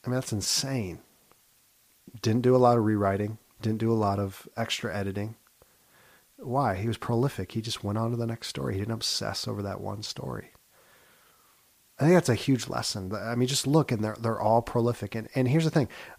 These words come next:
All the ones that stuck around, they were all prolific. I was listening to a, to a podcast earlier today, and he was talking about being prolific. And he said, you know, those that wanna write, that really wanna write, will write,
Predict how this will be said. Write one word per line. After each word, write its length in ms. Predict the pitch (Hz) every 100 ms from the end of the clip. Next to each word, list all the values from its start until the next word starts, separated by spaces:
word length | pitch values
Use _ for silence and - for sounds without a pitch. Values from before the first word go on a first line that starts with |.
| _
All 340 | - 120 147
the 120 | 165 165
ones 300 | 135 131 113
that 100 | 110
stuck 320 | - 113 -
around, 280 | 98 98 92
they 120 | 92
were 160 | 92
all 560 | - 95 95 95 95 101 -
prolific. 760 | - 98 92 - - - - _ _ _ _ _ _ _ _ _ _ _ _ _ _ _ _
I 40 | -
was 120 | 110
listening 280 | 117 123 107
to 180 | 107 95
a, 140 | 90 -
to 120 | 110
a 60 |
podcast 720 | 95 - 107 - 101 95 - - -
earlier 320 | 120 104 98
today, 380 | 92 95 95 95 - _ _ _ _ _ _ _ _ _ -
and 80 | -
he 60 | 117
was 100 | 95
talking 300 | 110 104 104
about 300 | 92 92 - - - - -
being 240 | 110 104
prolific. 480 | 95 104 101 - 101
And 80 | 101
he 80 | 98
said, 280 | - 104
you 60 | 107
know, 120 | 107
those 280 | 101 139 170
that 120 | 151
wanna 260 | 113 110 101
write, 300 | 95 98 95
that 100 | 92
really 280 | 123 147 120
wanna 260 | 95 95
write, 320 | 87 82 80 - - -
will 200 | 110 107
write, 320 | 92 87 95